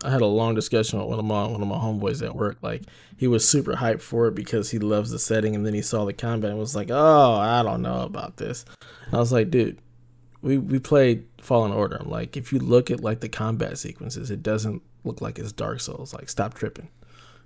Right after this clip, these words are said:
He was just, like, totally turned off and heard it was difficult and was like, "Ah, it takes away from the fun of the game if the combat is so hard." I'm like, "You beat Fallen Order. It's not gonna be, it's not Dark Souls. Like, look how fast he moves. Look at the fact you can just assassinate people.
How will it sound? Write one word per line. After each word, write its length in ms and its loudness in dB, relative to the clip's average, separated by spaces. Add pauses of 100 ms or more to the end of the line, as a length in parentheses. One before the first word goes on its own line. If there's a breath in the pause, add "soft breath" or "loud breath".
He 140 4
was 160 2
just, 160 -4
like, 180 -2
totally 280 2
turned 320 -2
off 320 -2
and 120 -8
heard 140 -2
it 60 -4
was 100 -8
difficult 500 -4
and 60 -12
was 140 -12
like, 180 -12
"Ah, 300 -4
it 100 -4
takes 240 0
away 160 2
from 120 -8
the 100 -2
fun 180 -2
of 60 0
the 80 0
game 300 2
if 160 -6
the 100 -12
combat 420 0
is 140 0
so 160 -2
hard." 280 0
I'm 140 -2
like, 320 0 (400 loud breath)
"You 140 -6
beat 240 2
Fallen 320 0
Order. 280 0
It's 160 -2
not 300 -2
gonna 220 2
be, 440 2 (560 soft breath)
it's 140 0
not 220 6
Dark 180 2
Souls. 380 -6
Like, 220 -4
look 120 0
how 160 2
fast 380 4
he 40 -2
moves. 140 -2
Look 140 -4
at 60 -4
the 40 -4
fact 260 0
you 60 -4
can 140 0
just 160 -6
assassinate 580 -4
people. 400 -14